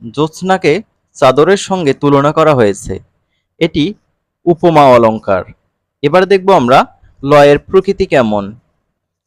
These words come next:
"আমি কোনো আগন্তুক নই" কবিতাটির লয় ধীর গতির। কবিতাটি দ্রুত বা মধ্যম গতিতে পড়লে স্মৃতিমধুর হয় না।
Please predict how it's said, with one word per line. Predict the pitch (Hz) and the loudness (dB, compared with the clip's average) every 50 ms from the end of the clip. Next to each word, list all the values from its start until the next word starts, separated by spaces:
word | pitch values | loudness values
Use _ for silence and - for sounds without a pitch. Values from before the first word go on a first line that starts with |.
| _ - | _ -4
"আমি | 135 143 170 170 | -4 -4 -2 -2
কোনো | - 120 117 139 156 208 214 _ _ _ _ - | -2 0 0 0 0 -2 -4 _ _ _ _ -2
আগন্তুক | 123 135 160 180 185 - 190 185 170 | -2 0 0 -2 -2 -2 -4 -4 -2
নই" | 160 135 120 120 151 220 - _ _ _ _ _ _ _ _ _ _ _ | 0 2 2 2 2 -2 -6 _ _ _ _ _ _ _ _ _ _ _
কবিতাটির | - 156 151 160 170 196 190 185 - 143 147 202 196 _ - | -4 -2 0 0 0 0 0 0 0 -2 -4 -4 -8 _ -6
লয় | 131 135 139 139 143 143 139 - - - - 113 | -2 2 4 4 4 4 2 0 -4 -8 -8 -4
ধীর | - 147 151 151 | -2 -2 0 2
গতির। | 147 131 110 - 113 107 101 - 110 _ _ _ _ _ _ _ _ _ _ _ - | 2 0 0 0 -4 -4 -6 -6 -12 _ _ _ _ _ _ _ _ _ _ _ -2
কবিতাটি | 160 160 165 165 202 185 175 160 139 175 220 - _ _ - | -2 -2 -2 0 0 0 0 0 -2 -4 -4 -8 _ _ -18
দ্রুত | 117 113 156 160 175 170 - 180 139 156 190 - _ 123 | -10 -4 0 0 2 2 2 2 2 2 0 -2 _ -8
বা | 110 123 131 131 131 - - 135 | -2 2 2 2 2 0 -2 -2
মধ্যম | 139 139 139 131 120 147 160 175 175 | -2 0 0 0 0 -2 -2 0 0
গতিতে | 175 175 175 185 175 - 185 | -2 -2 -2 -2 -4 -4 -6
পড়লে | 165 - - 151 127 117 113 123 156 208 247 _ _ _ _ _ _ _ | -4 -2 2 2 2 2 2 2 0 0 -2 _ _ _ _ _ _ _
স্মৃতিমধুর | _ _ - 160 160 156 - 147 135 127 123 113 131 156 185 | _ _ -4 -4 -4 -2 -2 0 0 2 0 2 2 0 0
হয় | 170 165 160 123 104 | 0 0 0 0 -2
না। | 92 82 - - 143 | -4 -6 -10 -12 -16